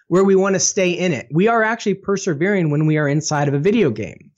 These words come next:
Uh, so there in his book or, you know, the stuff I teach, I'll talk about this flow channel, which if something's too difficult or too hard, we'll stop. If something's too easy, we'll stop. So it has to be just right.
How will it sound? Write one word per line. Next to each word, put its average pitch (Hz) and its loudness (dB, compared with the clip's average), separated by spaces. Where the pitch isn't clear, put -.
Uh, 127 -4
so 190 2
there 190 2
in 196 0
his 190 0
book 180 0
or, 160 2
you 170 -4
know, 156 0
the 156 -2
stuff 165 -2
I 156 0
teach, 170 -2
I'll 147 0
talk 156 -4
about 143 -4
this 139 -6
flow 190 0
channel, 143 -2
which 151 -2
if 151 0
something's 180 -2
too 294 -2
difficult 202 -2
or 180 2
too 240 -2
hard, 190 0
we'll 160 2
stop. 143 -6
If 190 0
something's 190 0
too 233 -2
easy, 208 2
we'll 131 0
stop. 180 -2
So 214 0
it 208 0
has 214 -2
to - -20
be 196 2
just 160 -2
right. 131 -2